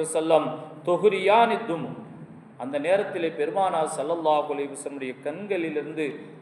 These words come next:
கண்ணீர் வழிந்தோடி கொண்டிருப்பதை நான் பார்த்தேன் என்கின்றார்கள். உம்முல் ஃபضல் ரலியல்லாஹு தஆலா அன்ஹா, பெருமானார் ஸல்லல்லாஹு அலைஹி வஸல்லுடைய கண்ணிலிருந்து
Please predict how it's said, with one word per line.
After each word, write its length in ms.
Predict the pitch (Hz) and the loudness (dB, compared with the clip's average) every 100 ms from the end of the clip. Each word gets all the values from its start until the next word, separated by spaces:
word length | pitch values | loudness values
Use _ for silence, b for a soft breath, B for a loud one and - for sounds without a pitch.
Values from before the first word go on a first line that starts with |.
| - | -12
கண்ணீர் 460 | 147 180 208 226 208 | -10 -6 -4 -2 0
வழிந்தோடி 520 | 151 208 233 233 226 226 | 0 0 6 10 10 8
கொண்டிருப்பதை 540 | 180 165 160 - 151 156 143 | 2 0 -2 -2 -2 0 0
நான் 140 | 139 143 | -2 0
பார்த்தேன் 400 | 151 156 165 156 | -2 0 -2 -2
என்கின்றார்கள். 600 | 139 135 127 123 117 - - - - - - - - - - - - - - - - - - - - - 123 | -4 -6 -2 0 -2 -6 -12 -16 -20 -20 -20 -20 -20 -20 -20 -20 -20 -20 -20 -20 -20 -20 -20 -20 -20 -14 2
உம்முல் 260 | 185 190 185 | 4 6 6
ஃபضல் 280 | 160 185 160 | 6 8 6
ரலியல்லாஹு 500 | 156 147 143 139 131 - | 8 8 8 8 6 6
தஆலா 180 | 123 123 | 6 6
அன்ஹா, 200 | 117 110 - - - - | 4 -2 -4 -10 -14 -4
பெருமானார் 540 | 143 196 185 170 143 - | -2 6 6 8 6 4
ஸல்லல்லாஹு 420 | 135 160 151 143 | 2 4 8 6
அலைஹி 140 | 139 127 | 6 -2
வஸல்லுடைய 280 | 127 127 123 143 | -4 -4 -2 -2
கண்ணிலிருந்து 680 | 170 190 165 151 156 202 | -2 0 2 2 2 2